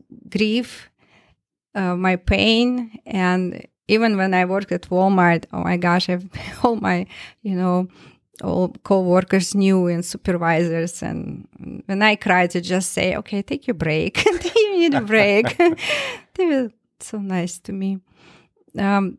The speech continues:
and then I thought, "Why do I really need to work at Walmart?" 'Cause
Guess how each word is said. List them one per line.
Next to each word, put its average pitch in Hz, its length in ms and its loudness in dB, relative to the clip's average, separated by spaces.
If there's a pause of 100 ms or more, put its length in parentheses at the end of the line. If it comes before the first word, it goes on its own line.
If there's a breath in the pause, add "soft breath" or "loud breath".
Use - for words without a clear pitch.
and 240 160 2
then 240 160 4
I 214 100 2
thought, 220 320 -4
"Why 330 240 0
do 427 80 -4
I 392 220 4
really 302 240 4
need 233 420 0
to 196 120 -6
work 185 400 -4
at - 180 -10
Walmart?" 175 600 -4
'Cause - 300 -4